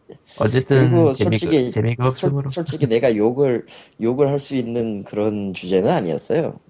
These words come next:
Speaker 2: 어, 왜냐면은 나도, 나도 어쨌든 영업은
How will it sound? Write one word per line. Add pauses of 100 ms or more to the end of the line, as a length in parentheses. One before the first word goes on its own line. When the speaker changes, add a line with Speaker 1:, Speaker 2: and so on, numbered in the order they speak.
Speaker 2:
어,
왜냐면은
나도, (300)
나도
어쨌든
영업은